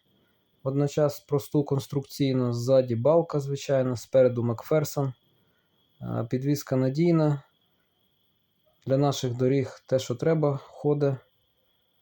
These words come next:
без проблем, якщо ставити оригінальні запчастини. Автомобіль має діодні стоп-фари, рестайлінгові вже,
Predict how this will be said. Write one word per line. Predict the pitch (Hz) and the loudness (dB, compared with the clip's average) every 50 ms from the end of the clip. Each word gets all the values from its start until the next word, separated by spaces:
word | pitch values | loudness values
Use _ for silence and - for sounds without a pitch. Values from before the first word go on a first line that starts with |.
| _ _ _ _ _ _ _ _ _ _ _ _ _ _ _ _ _ - | _ _ _ _ _ _ _ _ _ _ _ _ _ _ _ _ _ -10
без | 113 117 127 117 | -4 -4 -4 -4
проблем, | - - 139 135 131 139 147 151 151 151 147 135 - - - - - _ - - | -2 -2 -2 0 2 2 4 4 4 4 2 0 -2 -10 -20 -20 -20 _ -12 -8
якщо | 123 120 - - 139 | -8 -6 -4 -4 -6
ставити | 120 - - 147 143 139 139 135 - 135 | -4 -2 0 2 2 2 2 0 0 0
оригінальні | 131 127 127 120 131 139 139 139 139 135 131 | 0 2 2 0 0 0 0 0 0 0 0
запчастини. | 127 131 127 - - 127 - - - 113 107 104 107 110 110 _ _ _ _ _ _ _ _ _ _ _ _ | -2 -2 -4 -6 -8 -14 -14 -8 -6 -4 -2 -2 -2 -4 -6 _ _ _ _ _ _ _ _ _ _ _ _
Автомобіль | - 131 - 175 185 190 180 165 151 | -6 -4 0 0 2 4 4 4 4
має | 156 156 151 151 143 139 131 - - _ _ _ _ _ _ _ _ - | 6 4 4 4 2 2 -2 -4 -10 _ _ _ _ _ _ _ _ -4
діодні | 123 139 147 147 139 131 123 127 123 117 117 113 _ _ _ _ _ _ _ _ _ _ _ _ _ _ _ _ _ _ | 0 2 4 4 4 2 2 0 -2 -2 -2 -6 _ _ _ _ _ _ _ _ _ _ _ _ _ _ _ _ _ _
стоп-фари, | - - 131 117 - - - 185 190 175 170 165 156 151 - - | -6 -4 -4 -4 -4 -2 0 2 4 4 4 4 2 -2 -2 -2
рестайлінгові | 147 147 - - - 156 147 151 139 135 143 139 139 135 | -2 -2 0 2 2 4 4 4 4 2 2 2 2 0
вже, | 131 131 135 135 131 | -2 -2 -4 -4 -4